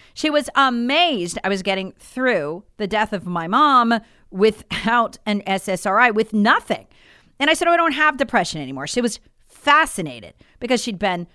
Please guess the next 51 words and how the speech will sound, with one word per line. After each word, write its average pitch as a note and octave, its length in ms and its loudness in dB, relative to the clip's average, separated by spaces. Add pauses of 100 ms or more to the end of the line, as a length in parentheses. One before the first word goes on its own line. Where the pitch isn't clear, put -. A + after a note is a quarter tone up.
(120)
through A3+ 140 -4
years E4 320 -2
of G3+ 100 -4
it D#3+ 140 -2
with D#3 240 -8
me. C3+ 280 -14
And F#3+ 100 -14
she B3 100 -8
says, A#3 160 -8
"What C#4 100 -8
do E4+ 60 -6
you D#4+ 40 -8
mean? C4 200 -6
How A#3+ 160 -2
do F4 80 -2
you D4+ 80 -2
not A#3 300 -4
have A#3+ 180 -2
depression G#3 580 -8
anymore? D3+ 300 -10
What F#3 340 -4
happened?" D4+ 480 -2 (300)
And D4+ 100 0
I F4+ 40 4
said, F#4+ 140 2
"Oh, F#4+ 140 8
I E4+ 80 6
just A#3 220 -2
learned G#3+ 200 -2
it G3 80 -2
was F3 140 -6
medically F3 440 -6
induced D3 600 -12 (260)
by F#3+ 120 2
the G#3 80 -2
birth F#4 260 -2
control G#3 300 -6
pill." - 180 -8
Well, C#4+ 160 2
she F#4 160 -4
immediately F#4 400 -4
starts B3+ 480 0 (300)
trying B3 300 2
to A3+ 60 -4
have G#3 260 2
the - 120 -2
argument D4 520 4
with B3+ 220 0
me. A#3 380 -4 (320)
"Oh, E4+ 320 4
no, E4 300 6